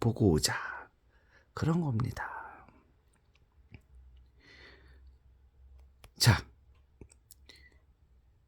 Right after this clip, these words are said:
여기서 현장을 모르고 덤벼들었다가 기술이 없어 깨진 게 아니라니까. 그 당시 장진호에서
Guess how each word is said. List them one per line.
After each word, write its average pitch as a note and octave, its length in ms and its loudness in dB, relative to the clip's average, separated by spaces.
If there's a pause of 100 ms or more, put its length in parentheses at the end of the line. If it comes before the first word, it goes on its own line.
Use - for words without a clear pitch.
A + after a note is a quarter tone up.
(300)
여기서 C#3 540 8 (1040)
현장을 D#3 560 10
모르고 A2+ 360 8
덤벼들었다가 G#2 960 8 (1600)
기술이 D3 380 10
없어 C3 200 8
깨진 A#2 340 8
게 A#2+ 100 4
아니라니까. C3 760 -4 (1120)
그 G#2 100 -2
당시 A2+ 600 10 (640)
장진호에서 G#2 920 10